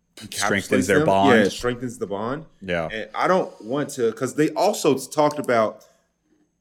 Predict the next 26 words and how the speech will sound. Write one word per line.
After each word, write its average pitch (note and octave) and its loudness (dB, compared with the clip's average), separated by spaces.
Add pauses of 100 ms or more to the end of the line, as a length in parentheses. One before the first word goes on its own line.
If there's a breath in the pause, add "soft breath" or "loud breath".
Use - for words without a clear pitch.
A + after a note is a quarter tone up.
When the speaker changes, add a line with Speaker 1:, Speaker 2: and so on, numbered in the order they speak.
(360)
Speaker 2:
oh, D#3+ 2
I, C3+ -4
you D#3+ -2
know, C#3 -2
we D3+ 0
were D#3+ 2
in B2+ 0
U D3+ 2
S D3 0
Weekly C#3+ 2
and A2+ -4
things C3+ -4
like A#2+ -2
this. D3 -4
Like, A2+ -4
this E3+ -4
is D3+ -10
the C#3 -12
stuff D3 -4
that C3 -4 (840)
they - -20
kinda E3 -10
wanna D#3 -4
be C#3+ -6
talked G#3 -12
about F2 -10